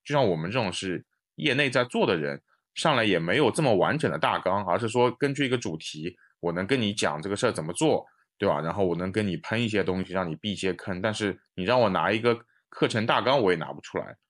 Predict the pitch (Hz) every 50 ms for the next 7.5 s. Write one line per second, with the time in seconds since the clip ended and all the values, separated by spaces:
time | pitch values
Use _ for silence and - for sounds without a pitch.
0 | _ _ _ _ _ - 120 117 104 90 82 101 120 131 - - 160 165 - -
1 | 127 - - 127 120 101 87 80 78 - _ - 117 - - 165 135 - - 113
2 | 107 107 98 104 98 - - 101 95 90 82 80 - _ _ _ _ - - -
3 | _ - 80 80 80 - - _ 90 104 - - 127 123 202 185 139 120 - -
4 | 143 - - 143 139 147 160 170 156 117 101 90 82 82 78 76 78 82 - -
5 | - 98 92 - - 95 85 82 80 78 - - _ 78 78 76 71 67 60 -
6 | - _ _ 71 80 80 82 - 120 101 87 - 107 85 95 87 - 80 - 98
7 | 92 82 87 67 64 - - 82 73